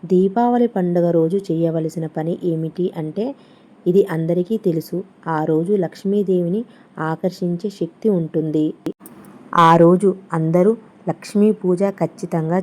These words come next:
చేసుకోవాలి. లక్ష్మీదేవికి షోడోపచార పూజ చేయాలి. మన సంపదకి సంబంధించిన ఏదో ఒకటి తీసుకొచ్చి పూజ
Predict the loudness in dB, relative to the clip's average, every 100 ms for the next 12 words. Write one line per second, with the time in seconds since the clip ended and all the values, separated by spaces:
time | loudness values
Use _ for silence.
0 | 0 -2 -2 -2 0 2 2 2 -2 -4
1 | -12 -20 -8 -4 -4 -2 0 2 4 4
2 | 2 -2 -8 -8 -18 -2 2 4 4 2
3 | -2 -2 -2 -6 -8 -4 -2 -2 -4 -4
4 | -2 -2 -2 -4 -6 -12 -20 -20 -14 -2
5 | 0 0 -4 -8 -2 -2 -2 -4 -4 -4
6 | -4 -4 -4 -6 -6 -6 -8 -14 -10 -2
7 | 2 2 2 2 -2 -4 -6 -6 -8 -8
8 | -4 -6 -4 -6 -6 -10 -20 -14 -2 2
9 | 2